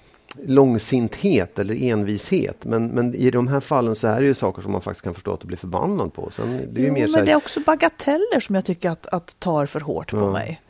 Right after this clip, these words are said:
Speaker 2: Alltså att, att det liksom, det fastnar för mycket.
Speaker 1: Mm.
Speaker 2: Och, och tar energi av mig.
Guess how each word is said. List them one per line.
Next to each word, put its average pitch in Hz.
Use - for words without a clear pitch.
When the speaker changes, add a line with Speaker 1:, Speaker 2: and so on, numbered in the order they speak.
Speaker 2:
Alltså 220
att, 214
att 208
det 202
liksom, 185
det 214
fastnar 202
för 185
mycket. -
Speaker 1:
Mm. 190
Speaker 2:
Och, 262
och 262
tar 208
energi 226
av -
mig. -